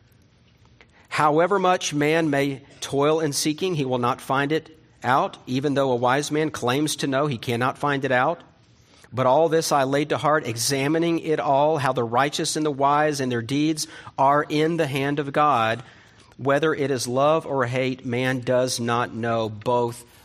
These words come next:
are before him." Brothers and sisters, we need that reminder. We don't know the future. We don't know in detail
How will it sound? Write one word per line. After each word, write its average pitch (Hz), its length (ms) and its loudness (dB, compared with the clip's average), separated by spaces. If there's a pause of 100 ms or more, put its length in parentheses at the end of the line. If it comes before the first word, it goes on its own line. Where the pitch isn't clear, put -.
(100)
are 110 180 -2
before 95 380 -8
him." - 260 -14 (2500)
Brothers 196 240 -2
and 160 80 2
sisters, 156 320 -2
we 165 120 2
need 185 260 -2
that 139 180 2
reminder. 131 500 0 (1600)
We 170 140 0
don't 185 420 2
know 156 160 4
the 165 120 -6
future. 185 400 -6 (1500)
We 185 160 2
don't 220 260 2
know 170 600 2 (200)
in 196 280 2
detail 139 800 -2